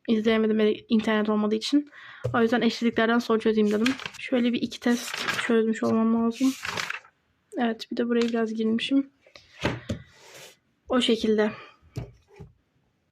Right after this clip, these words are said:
Bakalım, şimdi uyumadan önce bir limit videosu izleyeceğim.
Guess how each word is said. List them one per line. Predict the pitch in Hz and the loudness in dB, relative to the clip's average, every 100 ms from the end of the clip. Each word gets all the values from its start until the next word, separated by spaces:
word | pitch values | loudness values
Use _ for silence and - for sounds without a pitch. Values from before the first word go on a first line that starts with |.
| _ - | _ 0
Bakalım, | 247 247 269 254 | 2 4 6 6
şimdi | 247 269 269 | 6 4 6
uyumadan | 262 269 247 233 | 6 6 6 6
önce | 226 226 254 277 - _ _ _ _ _ _ _ - - _ _ - | 4 4 4 4 2 _ _ _ _ _ _ _ -20 -20 _ _ 2
bir | 262 247 | 4 6
limit | 247 247 - | 6 4 0
videosu | 233 226 226 | -2 -2 -2
izleyeceğim. | 220 214 214 233 277 | -2 0 0 2 0